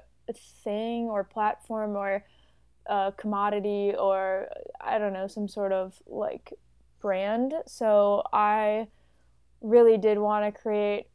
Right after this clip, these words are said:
a platform that I could make the art that I was interested about and, um, interested in, and also talk about the subjects that, um, intrigued me, which is, like, talking about sexuality, sex, and,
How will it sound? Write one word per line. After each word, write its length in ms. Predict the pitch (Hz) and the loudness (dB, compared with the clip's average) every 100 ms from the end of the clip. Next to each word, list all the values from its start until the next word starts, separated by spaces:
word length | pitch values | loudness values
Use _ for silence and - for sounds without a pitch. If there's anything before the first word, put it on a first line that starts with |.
| - | -4
a 100 | 202 | -4
platform 680 | - 208 202 - 214 208 202 | 0 0 0 -2 -6 -4 -2
that 100 | 202 | 0
I 100 | 202 | -2
could 160 | 208 | -4
make 280 | 202 196 196 | -4 -4 -4
the 80 | 208 | -4
art 240 | 202 202 | -2 -2
that 80 | 208 | 0
I 120 | 196 | 2
was 160 | 190 202 | 0 -2
interested 460 | 202 214 214 233 220 | -6 -8 -6 -4 -2
about 460 | 226 220 220 - - | 0 2 0 -4 -8
and, 540 | 208 202 196 196 196 - - _ _ _ _ - | -4 -2 -2 -6 -6 -10 -14 _ _ _ _ -10
um, 300 | 214 196 190 - | -6 -6 -8 -8
interested 440 | 214 233 - 233 | -6 -4 -2 0
in, 200 | 233 226 | 0 -2
and 520 | - 202 202 202 196 - - | -4 -4 -4 -6 -8 -10 -4
also 800 | 208 202 - 208 202 202 202 - _ _ | -4 -4 -2 0 2 2 0 -6 _ _
talk 220 | - 208 202 | 0 2 2
about 200 | 196 - | -2 -2
the 80 | |
subjects 540 | 202 202 196 196 202 - | -4 -4 -2 -2 -2 -6
that, 400 | 208 117 - - _ _ _ _ _ _ - | -4 -4 -4 -8 _ _ _ _ _ _ -8
um, 420 | 202 185 202 226 - | -6 -6 -10 -12 -10
intrigued 400 | 208 208 185 202 | -8 -6 -6 -4
me, 220 | 196 190 | -6 -6
which 180 | 208 214 | -10 -8
is, 180 | 202 214 | -8 -6
like, 200 | 214 - _ _ | -6 -8 _ _
talking 360 | - 208 208 202 | -8 -6 -6 -6
about 280 | 190 196 208 | -4 -4 -4
sexuality, 720 | 220 208 214 202 196 196 202 | -6 -6 -4 -2 -2 -2 -4
sex, 460 | - 196 202 - | -4 -4 -4 -4
and, 280 | 208 196 202 | -6 -6 -8